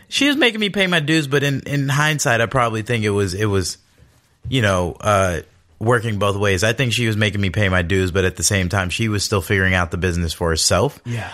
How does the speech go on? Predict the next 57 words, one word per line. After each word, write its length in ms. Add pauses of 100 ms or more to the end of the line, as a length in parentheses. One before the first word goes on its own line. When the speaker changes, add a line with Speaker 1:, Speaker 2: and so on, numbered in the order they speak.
(160)
Speaker 1:
And 160
so 160
she 220
would, 260
you 160
know, 280 (200)
be 160
on 160
set 220
with 120
the 60
different 300
set 240
moms, 400 (360)
learning 420
the 140
ins 160
and 80
outs, 260
learning 300
how 140
to 80
get 220
me 140
an 100
agent. 400 (380)
So 600 (220)
it 160
kinda 300
went 220
hand 220
in 100
hand, 360
you 100
know? 300 (360)
I 180
had 260
to 40
pay 200
my 160
dues. 480 (240)
She 240
had 220
to 60
figure 280
out 180
how 140
to 80
sort 240
of 60
manage 440
my 160
career 420
at 60
a 60
very 280
young 220